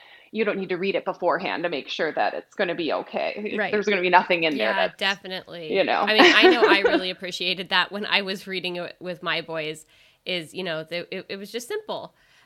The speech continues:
Speaker 3: Um,
Speaker 1: Yeah.
Speaker 3: and then also, I've, I've noticed on your website, Kim, that,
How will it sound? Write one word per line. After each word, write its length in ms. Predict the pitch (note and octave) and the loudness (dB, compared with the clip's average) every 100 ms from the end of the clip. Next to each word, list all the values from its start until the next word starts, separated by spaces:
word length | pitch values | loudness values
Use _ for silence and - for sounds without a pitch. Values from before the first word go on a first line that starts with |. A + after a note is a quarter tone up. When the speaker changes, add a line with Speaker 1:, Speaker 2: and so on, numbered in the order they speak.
| _ | _
Speaker 3:
Um, 400 | - G#3 F#3+ E3 | -4 -2 -2 -2
Speaker 1:
Yeah. 240 | D#3+ F2+ E3+ | -2 -2 -2
Speaker 3:
and 120 | A#3 B3+ | -4 -2
then 280 | B3+ B3 - _ _ - | -2 -4 -8 _ _ -6
also, 720 | A3 D#4+ - F4+ C#4+ A#3+ - G#3 | -4 -4 -6 -6 -4 -4 -8 -8
I've, 340 | A#3+ A#3 _ | -8 -10 _
I've 180 | A3 A#3+ | -4 -4
noticed 400 | A#3 C4+ B4+ - - | -4 -6 -6 -8 -10
on 120 | C4+ | -8
your 180 | C4 A3+ | -8 -8
website, 760 | G3+ B3+ - A3+ F#3 E3 - | -8 -10 -10 -6 -4 -4 -8
Kim, 400 | - F#3+ D#3+ E3+ - _ _ | -12 -8 -8 -8 -14 _ _
that, 440 | G3 A3 G#3 G3+ | -6 -2 0 -2